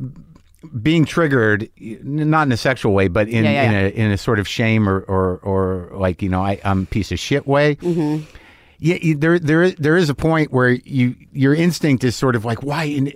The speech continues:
Speaker 1: but then you, like, if you just wait a second, like, it's like anger too. If you get, you know, just wait a minute and, and don't do anything about
Speaker 2: Mm-hmm.
Speaker 1: it, and just realize, like, that's nobody. Does he, does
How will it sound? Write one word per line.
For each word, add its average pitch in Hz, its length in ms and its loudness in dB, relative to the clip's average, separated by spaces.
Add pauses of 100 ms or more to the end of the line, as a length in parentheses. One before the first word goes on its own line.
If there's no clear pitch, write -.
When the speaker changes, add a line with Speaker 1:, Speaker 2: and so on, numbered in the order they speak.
(100)
Speaker 1:
but 151 200 -2
then 214 160 2
you, 202 100 0
like, 156 240 -4
if 131 140 -6
you 139 80 -4
just 185 240 -4
wait 123 280 2
a 98 60 0
second, 82 400 -8 (520)
like, 113 180 2
it's 117 180 -2
like 120 260 0
anger 113 360 0
too. 87 280 -2 (220)
If 113 140 -4
you 127 80 -4
get, 165 220 0
you 127 100 -2
know, 120 60 0
just 143 200 -4
wait 135 400 0 (140)
a 107 80 0
minute 117 460 2 (360)
and, 110 300 0
and 104 380 -2
don't 131 280 0
do 135 200 2
anything 123 340 0
about 101 340 2
Speaker 2:
Mm-hmm. 107 160 2
Speaker 1:
it, - 20 -20 (280)
and 120 140 0
just 135 160 0
realize, 139 360 2
like, 113 160 0 (260)
that's 139 300 -14
nobody. 107 560 -2
Does 135 200 -2
he, 117 100 -10
does 147 220 -4